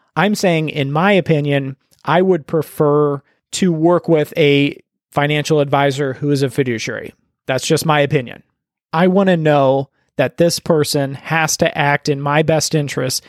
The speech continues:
at all times and has to put my best interest ahead of their own at all times. The next question, question number four, that I think that you should ask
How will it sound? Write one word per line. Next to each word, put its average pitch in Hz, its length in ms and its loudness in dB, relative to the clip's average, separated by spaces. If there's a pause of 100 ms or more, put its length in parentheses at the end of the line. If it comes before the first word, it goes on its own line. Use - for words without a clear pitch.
(160)
at 143 200 2
all 160 160 4
times 135 400 -4
and 135 160 -4
has 170 380 -4
to 160 120 0
put - 320 0
my 143 300 -2
best 160 280 0
interest 139 580 -4 (360)
ahead 156 300 0
of 147 140 0
their 143 200 2
own 147 380 0 (240)
at 143 180 2
all 135 160 0
times. 120 480 -8 (560)
The 170 220 2
next 254 380 0
question, 156 680 0 (260)
question 185 380 0
number 170 300 2
four, 131 580 0 (220)
that 160 180 0
I 160 140 0
think 220 380 -4
that 165 160 -2
you 180 140 2
should 165 320 0
ask 160 540 0